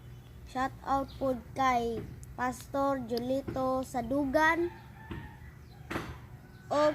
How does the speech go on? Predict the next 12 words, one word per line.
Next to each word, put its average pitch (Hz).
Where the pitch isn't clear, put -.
kay 233
Pastor 277
Camilo, 285
mga 285
kakoy. 277
Kay -
Pastor 240
Galon, 311
thank 294
you 294
for 262
watching, 254